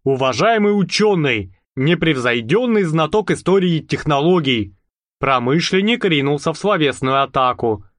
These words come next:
«Я помню, как вы учили нас рационализаторскому мышлению, говорили про силу разума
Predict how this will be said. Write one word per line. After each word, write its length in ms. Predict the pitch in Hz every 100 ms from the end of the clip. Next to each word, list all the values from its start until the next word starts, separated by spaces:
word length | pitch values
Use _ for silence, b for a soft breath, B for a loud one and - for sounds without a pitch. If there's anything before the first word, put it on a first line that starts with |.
| _ _ _
«Я 280 | 123 131 175
помню, 600 | - 202 269 214 135 107 b _
как 240 | 135 131
вы 160 | 143 247
учили 520 | 240 175 233 269 220
нас 280 | 180 196 147 -
рационализаторскому 1400 | 131 170 165 180 165 165 156 127 180 220 202 156 190 180
мышлению, 880 | 180 180 - 180 180 143 127 113 98 - _ -
говорили 520 | 127 147 175 202 196
про 200 | 180 196
силу 320 | 170 214 202
разума 680 | 180 208 226 202 185 127 95